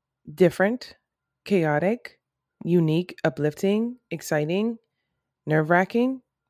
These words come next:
successful. Um, so yes, so this week we are talking about trusting the process. It is in real time. Um, I, this, this is the theme that I had all week where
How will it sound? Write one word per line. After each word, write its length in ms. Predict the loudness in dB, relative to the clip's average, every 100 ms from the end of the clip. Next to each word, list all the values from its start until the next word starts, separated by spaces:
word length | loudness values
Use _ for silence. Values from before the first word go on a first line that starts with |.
| _ -4
successful. 640 | -2 2 0 0 -4 -4 -10 _ _ _ -10 -10 -20 _ _ 4
Um, 640 | 6 6 4 2 2 -2
so 560 | 0 4 6 4 2 0
yes, 360 | -2 -2 -4 -20 -4
so 200 | 0 4
this 260 | 2 2
week 240 | 0 -2 0
we 220 | 2 2
are 140 | 2
talking 360 | 0 -2 0 -2
about 280 | 2 2 0
trusting 400 | -2 -2 0 -2
the 80 | 0
process. 640 | 2 2 4 2 2 -8 -6
It 160 | -2 2
is 280 | 2 0
in 180 | -4 -4
real 220 | 0 0
time. 460 | -2 -2 0 2 0 -6 -20 -20 -2
Um, 580 | 2 4 4 2 0 -4 -8 -2
I, 440 | 2 4 2 0 -8 -20 _ -4
this, 320 | 0 0 0
this 240 | -2 -2
is 80 | 0
the 100 | 0
theme 360 | 2 2 2 2
that 100 | 2
I 60 |
had 240 | 2 0 0
all 240 | 2 2
week 340 | 0 -4 -6 -4
where 420 | 0 2 0